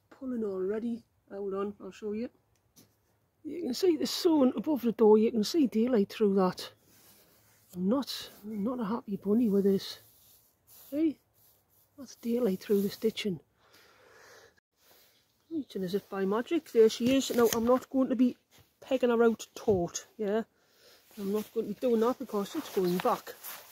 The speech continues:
So what we have on the outside is, again,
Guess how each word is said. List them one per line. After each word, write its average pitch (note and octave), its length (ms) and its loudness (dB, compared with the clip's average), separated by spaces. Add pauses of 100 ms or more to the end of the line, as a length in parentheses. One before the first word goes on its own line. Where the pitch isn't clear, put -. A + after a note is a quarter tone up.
(1700)
So B3 80 -4
what B3 200 2
we A#3+ 140 0
have A#3+ 360 4
on A3+ 100 8
the A3+ 140 4
outside A3 440 4
is, C4 420 2 (380)
again, A3+ 460 2